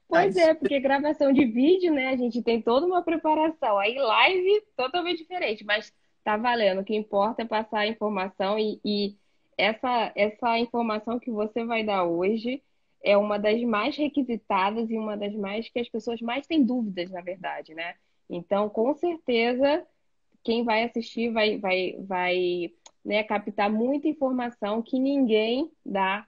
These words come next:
Speaker 1: nos Estados Unidos. Então,
Speaker 2: É.
Speaker 1: vai ser muito útil.
Speaker 2: Quer falar um pouquinho do teu trabalho primeiro? Eu, que-, quem tá na minha página já conhece o meu, né? Agora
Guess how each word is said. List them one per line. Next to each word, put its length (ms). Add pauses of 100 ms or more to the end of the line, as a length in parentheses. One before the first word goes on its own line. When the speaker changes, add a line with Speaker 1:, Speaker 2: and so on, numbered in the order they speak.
Speaker 1:
nos 180
Estados 360
Unidos. 400
Então, 480 (180)
Speaker 2:
É. 120
Speaker 1:
vai 140
ser 140
muito 400
útil. 400 (600)
Speaker 2:
Quer 180
falar 240
um 60
pouquinho 320
do 60
teu 200
trabalho 580
primeiro? 640
Eu, 140
que-, 180 (420)
quem 160
tá 120
na 80
minha 120
página 340
já 60
conhece 380
o 60
meu, 200
né? 140
Agora 300